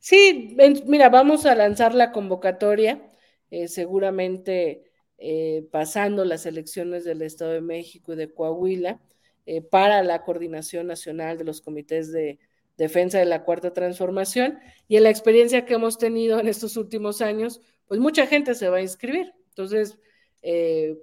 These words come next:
¿cuál es el método? Pues es muy claro, es la encuesta. Entonces, si se inscriben cincuenta, sesenta, cien personas, tocará ir haciendo encuestas como filtro para llegar a los más competitivos y sobre las personas más competitivas,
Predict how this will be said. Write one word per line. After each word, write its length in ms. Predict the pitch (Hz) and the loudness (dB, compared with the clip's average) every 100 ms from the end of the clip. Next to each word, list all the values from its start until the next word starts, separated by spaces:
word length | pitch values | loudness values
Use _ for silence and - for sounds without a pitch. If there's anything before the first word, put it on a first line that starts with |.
| _ | _
¿cuál 260 | 220 220 240 | 4 6 4
es 140 | 240 | 2
el 140 | 240 | -2
método? 420 | 233 233 254 277 254 | -2 -4 -4 -8 -10
Pues 140 | 180 | -14
es 80 | 170 | -12
muy 180 | 196 202 | -12 -4
claro, 260 | 226 208 | -2 -2
es 80 | 160 | -4
la 80 | 175 | -6
encuesta. 400 | 185 247 277 202 | -6 -4 -4 -8
Entonces, 360 | 185 185 202 | -14 -12 -10
si 100 | 202 | -10
se 120 | 185 180 | -10 -12
inscriben 680 | 185 226 247 254 254 233 - _ _ _ | -12 -8 -2 0 0 -2 -14 _ _ _
cincuenta, 680 | _ 208 185 208 220 240 220 | _ -12 -6 0 0 0 -2
sesenta, 480 | 196 165 208 214 180 | -4 -8 -8 -6 -8
cien 240 | 180 202 208 | -8 -8 -8
personas, 640 | 220 226 220 208 226 - _ _ _ _ _ _ _ - | -8 -6 -8 -8 -12 -18 _ _ _ _ _ _ _ -6
tocará 400 | 175 180 175 180 | -6 -2 0 0
ir 80 | 202 | 0
haciendo 300 | 202 220 214 | -2 -6 -8
encuestas 560 | 220 220 208 196 190 | -4 -6 -4 -8 -8
como 260 | - 165 160 | -12 -14 -12
filtro 540 | 220 214 208 185 220 _ _ _ _ | -10 -10 -6 -8 -8 _ _ _ _
para 240 | 180 180 175 | 0 2 2
llegar 260 | 175 190 | 2 0
a 120 | 202 208 | 0 0
los 240 | 180 180 | -2 -4
más 240 | 185 196 | -8 -8
competitivos 880 | - 196 196 202 208 208 190 220 - _ _ _ - | -10 -12 -12 -12 -14 -12 -12 -14 -18 _ _ _ -18
y 100 | 160 | -8
sobre 240 | 165 165 | -4 -2
las 160 | 165 160 | -4 -6
personas 400 | 156 175 180 190 | -10 -8 -8 -6
más 220 | 185 185 | -8 -10
competitivas, 920 | 185 180 175 196 190 180 175 185 | -12 -12 -14 -16 -10 -6 -6 -6